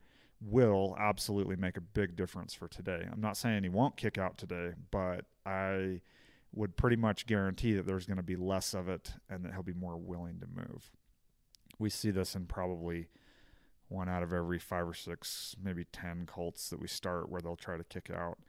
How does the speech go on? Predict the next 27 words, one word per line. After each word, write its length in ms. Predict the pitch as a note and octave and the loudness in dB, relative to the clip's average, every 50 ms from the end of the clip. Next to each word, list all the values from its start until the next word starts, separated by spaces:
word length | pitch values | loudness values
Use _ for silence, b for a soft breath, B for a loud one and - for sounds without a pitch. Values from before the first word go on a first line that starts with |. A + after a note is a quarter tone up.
| B B B B B B B B B B B B | B B B B B B B B B B B B
The 60 | - A2+ | 4 6
way 120 | B2+ D3+ | 8 8
that 80 | D3 A#2+ | 8 6
you 100 | B2 A2+ | 2 2
fix 300 | - B2 A2+ - - - | 2 2 2 2 4 4
this 220 | B2 B2 - - | 4 4 6 4
on 80 | A2+ F#2+ | 2 2
the 80 | F#2+ | 0
ground 340 | E2+ F#2 F#2 F#2 F#2+ F#2+ F#2 | -2 0 0 2 2 2 2
is 140 | F#2+ F2+ - | 2 0 0
to 140 | - - G2 | -2 -4 -4
round 420 | F2+ F2+ F#2 F#2+ F#2+ G2 G2 F#2+ - | -2 0 2 2 4 2 2 2 0
pen 280 | - F#2+ F#2 F#2 F2+ | 0 0 0 0 0
them 440 | F2 F2 F2 F2 F2 F2 F2+ F2 E2 - - _ _ - _ _ - | 0 0 0 0 -2 -2 -4 -6 -6 -10 -16 _ _ -20 _ _ -4
and 160 | G2 F#2+ F2+ | -4 -2 0
get 200 | G2+ G#2+ - - | 0 0 0 2
them 200 | - G2+ G2 G2 | 0 0 0 0
to 100 | - F#2+ | -2 -4
where 220 | F2+ F#2+ F#2+ F#2+ | -2 0 2 2
when 180 | F#2 F#2 F#2 F#2 | 2 2 2 0
you 200 | F#2+ G#2 A2 A2 | 2 2 2 2
point, 720 | - - - - A2+ G#2+ F#2+ F2+ F2 F2 E2 - - - - _ b b b b b b b b b b b b - G2+ | 2 0 -2 0 0 0 2 2 0 -2 -4 -8 -14 -16 -16 _ b b b b b b b b b b b b -8 -2
they 220 | G2 G2 F#2+ F#2+ | 2 4 4 4
lope. 460 | F2+ F2+ E2+ E2 E2 - _ - - - - - | 4 2 2 0 -2 -4 _ -16 -20 -18 -12 -8
I 60 | G2 F#2+ | -4 -2
mean, 260 | F#2+ F#2+ F#2 F#2 F#2 | 0 0 0 0 0
just 260 | F#2+ G2 F#2 - | 0 0 0 -2